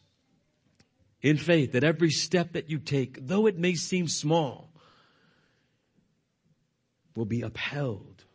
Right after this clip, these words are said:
and undergirded by God, who has promised to sustain you? Will you trust him not only with the big picture of life, but also with the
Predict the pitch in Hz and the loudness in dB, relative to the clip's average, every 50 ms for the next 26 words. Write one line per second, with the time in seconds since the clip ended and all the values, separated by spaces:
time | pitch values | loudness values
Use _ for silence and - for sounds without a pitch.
0 | _ _ _ _ _ _ _ _ _ 107 104 101 98 107 107 101 98 107 104 - | _ _ _ _ _ _ _ _ _ -10 -10 -8 -6 -6 -6 -6 -6 -6 -8 -6
1 | - 120 131 135 113 101 87 90 104 104 107 95 - 82 131 139 165 - - - | -6 -4 -4 -4 -6 -6 -10 -8 -10 -10 -8 -8 -8 -8 -10 -10 -14 -16 -20 -20
2 | _ _ _ _ _ _ _ _ _ _ _ _ _ _ - 131 131 131 123 - | _ _ _ _ _ _ _ _ _ _ _ _ _ _ -4 0 0 0 0 -2
3 | - - - 170 160 151 131 117 104 - - - - 147 135 - 143 131 - - | -8 -6 -2 0 0 2 0 0 -4 -6 -8 -6 -4 -4 -4 -2 -4 -4 -4 -6
4 | - 160 170 175 160 165 160 143 131 143 - _ _ _ _ _ _ _ _ _ | -6 -6 -8 -8 -8 -12 -14 -16 -18 -20 -20 _ _ _ _ _ _ _ _ _
5 | _ _ _ _ _ _ _ _ _ _ _ _ _ - - 107 139 170 185 185 | _ _ _ _ _ _ _ _ _ _ _ _ _ -6 2 8 10 10 12 12
6 | 180 170 160 170 165 156 - - 170 185 175 165 165 - 170 156 147 156 165 170 | 12 10 8 6 4 2 2 2 4 4 4 4 2 2 2 2 4 4 4 4
7 | 180 180 175 170 165 156 143 160 147 - 151 127 113 175 160 - - 180 185 - | 4 4 4 4 4 4 4 4 2 2 2 4 6 4 4 4 2 0 2 2
8 | - 170 160 143 117 151 175 175 165 151 160 - 151 165 175 175 170 - 165 151 | 2 2 2 4 4 6 4 6 4 2 2 2 4 6 6 4 4 2 2 2
9 | 160 160 - 156 147 127 - | 2 2 2 2 2 0 0